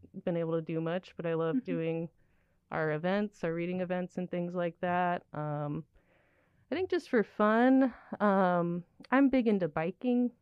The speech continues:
Speaker 2: Yeah.
Speaker 1: like, just casually biking. So I like to bike the trail around town.
Speaker 2: Yeah.
Speaker 1: So yeah, that's kinda it.
Speaker 2: I've heard Wayne has a lot of good trails.
Speaker 1: Yeah.
Speaker 2: Or a good trail.
Speaker 1: Yeah.
Speaker 2: <laughs> Uh,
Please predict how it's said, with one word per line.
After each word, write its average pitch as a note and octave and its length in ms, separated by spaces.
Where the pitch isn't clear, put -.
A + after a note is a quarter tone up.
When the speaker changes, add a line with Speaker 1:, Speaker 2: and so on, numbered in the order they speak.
Speaker 2:
Yeah. B3+ 140
Speaker 1:
like, C4 120
just - 240
casually F3+ 460
biking. F#3+ 480
So F3 400
I - 80
like F3+ 160
to F3+ 80
bike F3 260
the D#3 60
trail E3+ 460
around G#3 320
town. G#3+ 240
Speaker 2:
Yeah. A#3 180
Speaker 1:
So B3+ 60
yeah, F#3+ 260
that's - 240
kinda F3 180
it. F3 180
Speaker 2:
I've A#3+ 100
heard G#3+ 180
Wayne G3+ 180
has G#3 180
a G#3 60
lot G#3 160
of A3 60
good G#3 160
trails. A#3 520
Speaker 1:
Yeah. D#4+ 180
Speaker 2:
Or A3 160
a G#3+ 100
good A3 240
trail. C4 380
Speaker 1:
Yeah. B3+ 220
Speaker 2:
<laughs> A#3+ 320
Uh, A3+ 400